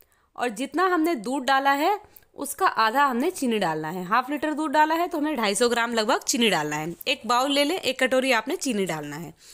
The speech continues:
और इसे लगातार चलाते हुए और medium to low flame पे इसको, अ, पकाना है जब तक कि दूध आधा ना रह जाए।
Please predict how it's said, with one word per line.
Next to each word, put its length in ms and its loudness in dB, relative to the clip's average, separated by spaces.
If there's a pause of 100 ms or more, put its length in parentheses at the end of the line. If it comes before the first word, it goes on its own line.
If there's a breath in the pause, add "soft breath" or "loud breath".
(540 loud breath)
और 320 0 (360)
इसे 300 -2
लगातार 560 0
चलाते 440 0
हुए 320 2
और 340 -6
medium 420 0
to 140 0
low 200 2
flame 260 -2
पे 120 4
इसको, 240 0
अ, 240 0 (600)
पकाना 320 0
है 160 0
जब 220 -2
तक 120 0
कि 120 2
दूध 260 0 (160)
आधा 280 4
ना 120 -2
रह 160 -8
जाए। 260 -14